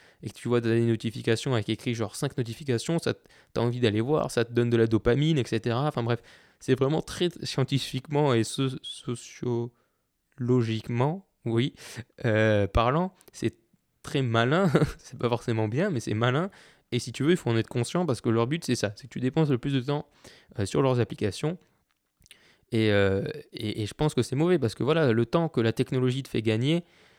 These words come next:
il faut l'investir sur des choses qui ont peut-être plus de valeur pour toi et qui ont plus de sens. C'est ça le but du mina-, minimalisme, c'est de se concentrer sur ce qui a du sens.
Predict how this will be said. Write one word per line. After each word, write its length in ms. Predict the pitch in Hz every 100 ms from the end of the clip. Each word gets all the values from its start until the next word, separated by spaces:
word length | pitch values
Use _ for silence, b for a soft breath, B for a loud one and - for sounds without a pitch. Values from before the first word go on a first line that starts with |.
| b b -
il 120 | 117
faut 180 | - 139
l'investir 440 | 123 117 110 160
sur 100 | -
des 80 | 117
choses 260 | - 139 -
qui 120 | 113
ont 100 | 107
peut-être 240 | - 120
plus 160 | - 123
de 80 | 120
valeur 240 | 117 117
pour 160 | - 110
toi 220 | 165 160
et 40 |
qui 120 | -
ont 60 | 113
plus 360 | - 175 165 143
de 140 | 131
sens. 480 | - 165 151 - -
C'est 220 | 139 131
ça 180 | 113 143
le 60 | 139
but 180 | 127 120
du 120 | 120
mina-, 320 | 123 135 143
minimalisme, 680 | 147 135 147 143 151 170 147
c'est 180 | - 117
de 60 | -
se 80 |
concentrer 400 | 117 120 127 -
sur 140 | 147 -
ce 60 |
qui 60 | -
a 60 | 127
du 120 | 135
sens. 340 | - 151 -